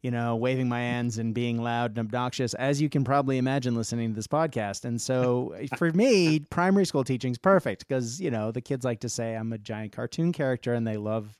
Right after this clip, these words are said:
Speaker 1: you know, the, like, the class
Speaker 2: Yep.
Speaker 1: environment's what I do. So to try and do that online and through videos, uh, at least I had the YouTube channel up and running before this, so, uh, I knew what I was doing.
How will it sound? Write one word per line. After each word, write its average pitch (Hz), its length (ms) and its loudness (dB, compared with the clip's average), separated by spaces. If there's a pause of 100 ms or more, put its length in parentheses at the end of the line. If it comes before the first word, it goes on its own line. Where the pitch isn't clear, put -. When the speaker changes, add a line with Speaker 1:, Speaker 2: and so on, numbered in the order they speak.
(120)
Speaker 1:
you 123 120 -6
know, 101 200 -8 (320)
the, - 120 -6 (200)
like, 113 160 -8
the 117 60 -6
class - 300 0
Speaker 2:
Yep. 135 60 2
Speaker 1:
environment's 127 480 0
what 107 140 -6
I 101 80 -10
do. 117 360 -2 (600)
So - 180 0
to 139 160 -2
try 160 260 0
and 120 420 2 (420)
do 139 160 4
that 120 220 0
online 113 600 -4
and 104 120 -10 (440)
through 120 420 0
videos, 117 840 0 (100)
uh, 104 160 -10
at 120 100 -8
least 147 260 2
I 123 120 0
had 113 140 -2
the 110 240 -4
YouTube 110 300 -6 (600)
channel 113 440 -4
up 117 180 -8
and 110 120 -2
running 110 300 -2
before 117 360 -2
this, 107 220 -6
so, 110 540 -4 (100)
uh, - 140 -16 (100)
I 120 140 -4
knew 123 240 2
what 117 120 0
I 113 120 -2
was 104 200 -6
doing. 113 520 -4